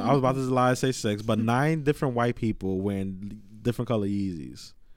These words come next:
Speaker 1: And it's,
Speaker 2: Mm.
Speaker 1: and I'm looking at them. I'm like, Eh, today's a nice day, ladies and gentlemen. We're recording on Tuesday, uh, May first. Oh,
Speaker 2: <laughs>
Speaker 1: happy National, uh, oh, not happy National, but Mental Health Month. Um, we definitely would do an episode about that before the end
Speaker 2: Oh,
Speaker 1: of
Speaker 2: I
Speaker 1: the
Speaker 2: didn't
Speaker 1: month.
Speaker 2: know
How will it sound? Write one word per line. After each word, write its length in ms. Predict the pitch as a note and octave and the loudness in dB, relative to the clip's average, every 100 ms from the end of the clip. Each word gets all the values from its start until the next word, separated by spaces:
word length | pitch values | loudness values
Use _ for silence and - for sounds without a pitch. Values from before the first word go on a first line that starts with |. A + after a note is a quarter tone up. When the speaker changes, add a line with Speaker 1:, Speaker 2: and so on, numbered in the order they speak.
| - - - - - - - | -20 -20 -20 -20 -20 -20 -6
Speaker 1:
And 160 | C3+ D#3 | -2 0
it's, 140 | F3+ | 0
Speaker 2:
Mm. 120 | - | 0
Speaker 1:
and 160 | E3+ F#3+ | 0 0
I'm 160 | A3+ | -2
looking 240 | G3+ F#3 F#3+ | -4 -4 -6
at 120 | F3 | -4
them. 140 | G3 | -2
I'm 100 | D3+ D3 | 0 0
like, 160 | B2+ B2 | 0 0
Eh, 160 | C#3 A#2+ | -2 0
today's 300 | C#3+ D3 A#2+ | 2 2 2
a 60 | |
nice 200 | G2 F#2 | 2 -2
day, 220 | - F#2+ F2+ | -2 -4 -2
ladies 320 | F#2 F#2 F2+ | -2 -4 -4
and 80 | F2+ | -4
gentlemen. 360 | F2+ F#2 F#2+ F#2 | -4 -4 -6 -6
We're 100 | G2 | -8
recording 360 | G2+ B2 G#2 | -6 -4 -4
on 120 | F#2 F2+ | -6 -8
Tuesday, 800 | - G2 F#2+ F#2 F2+ F2+ F2+ | -8 -8 -6 -6 -6 -4 -6
uh, 400 | D2+ F2+ F2 E2+ | -6 -8 -8 -8
May 280 | E2+ F2+ F#2 | -8 -4 -4
first. 520 | F#2 - E2 F2 - - - - - - | -4 -8 -6 -8 -10 -18 -20 -20 -10 -2
Oh, 320 | G#2 G2 F2+ | 0 0 -2
Speaker 2:
<laughs> 60 | F#2+ | -2
Speaker 1:
happy 400 | A3 G#2 G2 G2+ | 0 0 0 0
National, 1300 | G2 F#2+ F#2 F#2+ F#2 F2+ F#2 F#2 D2 F2+ F2+ F2 C#2+ - - | 0 -2 -2 -4 -4 -2 -2 -4 -4 -6 -6 -6 -10 -14 -8
uh, 40 | |
oh, 40 | |
not 220 | G#2 G2 F#2+ | -6 -4 -4
happy 240 | F2+ F2+ | -6 -6
National, 320 | F2+ E2+ F#2 | -6 -8 -6
but 300 | F2 F2 E2+ - - - | -4 -4 -6 -12 -20 -8
Mental 300 | G2 F#2+ F#2+ | -6 -4 -2
Health 240 | G2 F#2 | -2 -4
Month. 420 | F#2 F2+ F2+ F2+ - | -4 -4 -6 -8 -8
Um, 520 | F#2 F2+ F2 F2 E2+ | -6 -4 -4 -6 -4
we 80 | F2+ | -4
definitely 320 | F#2 - F2 | -4 -4 -4
would 100 | F2+ | -2
do 120 | F2+ | -2
an 40 | F2 | -2
episode 280 | E2+ F2+ F2+ | -6 -8 -6
about 200 | E2+ E2 | -6 -8
that 120 | D#2+ | -10
before 220 | - F2 | -8 -8
the 60 | E2+ | -8
end 100 | E2+ | -8
Speaker 2:
Oh, 20 | |
Speaker 1:
of 60 | E2 | -6
Speaker 2:
I 20 | |
Speaker 1:
the 60 | E2+ | -4
Speaker 2:
didn't 160 | E2+ | -6
Speaker 1:
month. 200 | E2+ E3+ | -8 -14
Speaker 2:
know 60 | D#3 | -14